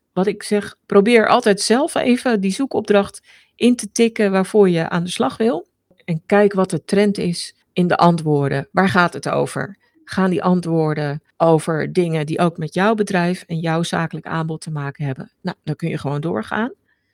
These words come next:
Maar wijkt het af en is er toch iets anders waardoor, waarop de meeste mensen dit zoekwoord gebruiken,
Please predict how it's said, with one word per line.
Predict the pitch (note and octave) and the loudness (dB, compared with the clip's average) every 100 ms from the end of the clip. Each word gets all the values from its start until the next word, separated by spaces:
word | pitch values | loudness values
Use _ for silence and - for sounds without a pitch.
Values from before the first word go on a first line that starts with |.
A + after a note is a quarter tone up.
| _ _ _ _ | _ _ _ _
Maar | - E3+ | -6 0
wijkt | F3 E3 - | 4 2 0
het | - | -4
af | - A#3 - - _ | 0 0 0 -12 _
en | F#3 | -6
is | E3+ E3+ | -6 -6
er | - | -4
toch | F3+ F3+ | -6 -4
iets | E3 - | -8 -4
anders | F#3+ B3 A#3 A3+ - - | -2 0 -2 -4 -10 -12
waardoor, | F3+ F3+ F3+ F#3+ - | -4 -2 0 -2 -4
waarop | - F3+ F3 - | -8 -2 -2 -2
de | F3+ | -2
meeste | F3 E3+ - | 0 -2 -2
mensen | E3+ D#3+ - D#3+ | -2 -2 -4 -6
dit | E3+ E3 | -6 -6
zoekwoord | - F3 E3 E3 | -6 -4 -4 -6
gebruiken, | - E3 D#3+ - - E3+ | -6 -8 -6 -6 -8 -12